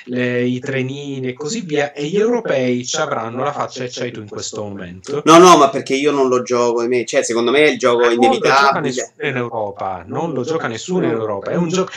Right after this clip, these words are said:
Speaker 1: Guarda, io sono, ho,
Speaker 2: Non sono
Speaker 1: tu hai
Speaker 2: convinto in realtà, va benissimo qua. Io conosco un sacco di amici che invece lo, son pazzi del gioco, eh, non
Speaker 1: Vabbè,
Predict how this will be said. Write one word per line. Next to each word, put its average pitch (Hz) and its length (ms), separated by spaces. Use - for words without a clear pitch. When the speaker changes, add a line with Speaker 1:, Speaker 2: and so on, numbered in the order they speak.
Speaker 1:
Guarda, 170 260
io 226 160
sono, 180 220
ho, - 140
Speaker 2:
Non 359 100
sono 508 240
Speaker 1:
tu 135 60
hai 143 80
Speaker 2:
convinto 131 380
in 120 40
realtà, 113 400
va 113 140
benissimo 120 640
qua. 110 160
Io 135 160
conosco 120 340
un 113 80
sacco 123 340
di 117 140
amici 120 380
che 117 80
invece 117 260
lo, 113 200
son 113 300
pazzi 117 680
del 107 220
gioco, 101 420
eh, 104 80
non 110 280
Speaker 1:
Vabbè, 113 300